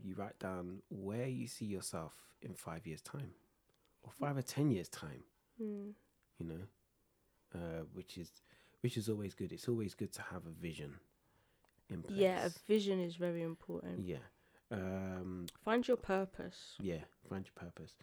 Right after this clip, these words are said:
Speaker 1: Uh, point number two is act on it. So once you make a plan, um, so say, for instance, if you're making a plan to become a C E O of your company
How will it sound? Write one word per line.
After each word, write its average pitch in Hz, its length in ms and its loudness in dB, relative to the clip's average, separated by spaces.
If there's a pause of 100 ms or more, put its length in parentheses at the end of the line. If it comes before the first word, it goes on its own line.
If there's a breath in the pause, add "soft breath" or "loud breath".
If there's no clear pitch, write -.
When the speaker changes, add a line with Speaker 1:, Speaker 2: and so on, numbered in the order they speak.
(400 soft breath)
Speaker 1:
Uh, 92 540 -4 (120)
point 135 260 0
number 107 220 -4
two 92 480 0 (260)
is - 240 -18 (100)
act - 300 -8
on 80 100 -2
it. - 180 -8
So 85 400 -6 (440 soft breath)
once 139 220 2
you 98 80 2
make 87 200 -4
a - 40 -12
plan, 85 520 -6 (520)
um, 85 420 0
so - 100 -8
say, 85 220 -4
for 80 140 -6
instance, 76 500 -6
if - 240 -12
you're 80 240 -4
making 78 360 -8
a 69 40 -8
plan 147 400 -8 (560 soft breath)
to - 120 -6
become 78 800 -4 (180)
a - 40 -12
C 90 480 -2
E 80 60 -2
O 78 420 -6
of 73 160 -6
your 80 400 -2
company - 600 -6